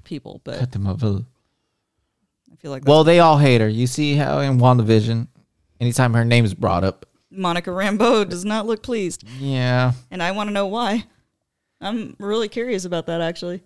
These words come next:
Speaker 2: So going back to WandaVision, we have
Speaker 1: Oh,
Speaker 2: the
Speaker 1: yeah, we
Speaker 2: critical
Speaker 1: have.
Speaker 2: reception by episode chart right here.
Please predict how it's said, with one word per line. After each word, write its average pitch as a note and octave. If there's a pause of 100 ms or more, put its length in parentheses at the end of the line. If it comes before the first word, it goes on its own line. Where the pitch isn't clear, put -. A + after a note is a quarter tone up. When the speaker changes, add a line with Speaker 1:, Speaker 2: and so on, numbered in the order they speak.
(160)
Speaker 2:
So C#3
going G3+
back G3
to D3
WandaVision, G2
we B2
have D3+
Speaker 1:
Oh, -
Speaker 2:
the B2
Speaker 1:
yeah, -
we -
Speaker 2:
critical D3
Speaker 1:
have. C3
Speaker 2:
reception B2 (120)
by C3+
episode B2
chart A2
right G#2
here. G#2+